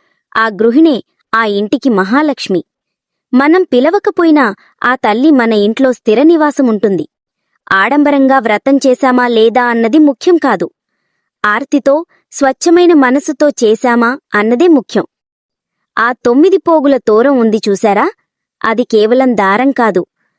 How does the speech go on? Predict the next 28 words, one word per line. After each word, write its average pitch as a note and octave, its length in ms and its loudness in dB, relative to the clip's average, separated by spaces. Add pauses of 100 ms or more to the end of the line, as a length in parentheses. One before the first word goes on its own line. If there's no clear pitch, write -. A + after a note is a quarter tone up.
(260)
అది C4+ 220 0
అమ్మవారి E4 520 0
యొక్క D4 240 -2
రక్షణ B3 440 0
కవచం. G#3 460 -4 (600)
"అమ్మా, G#3 340 -2 (380)
ఈ C#4 100 2
తొమ్మిది D4+ 420 2
సూత్రాలతో C4 640 -2
మమ్మల్ని A#3 440 0
ఎల్లప్పుడూ A3+ 560 0
రక్షించు C4 480 -2
తల్లి" G#3+ 460 0 (220)
అని B3 160 0
మనం A3+ 320 0
వేడుకుంటున్నాం. A3 720 0 (800)
కాబట్టి G#3+ 500 0 (360)
ఈ C4+ 140 2
వరలక్ష్మి C#4 580 0
వ్రతాన్ని C4 580 0 (320)
ఆడంబరం D#4 540 2
కోసం C#4+ 340 0
కాదు, G#3+ 340 -2 (500)
ఆ A3 100 -2
తల్లితో A#3 480 0
అనుబంధం C4 580 0
కోసం A3+ 340 0
చేసుకోండి. C4 680 -2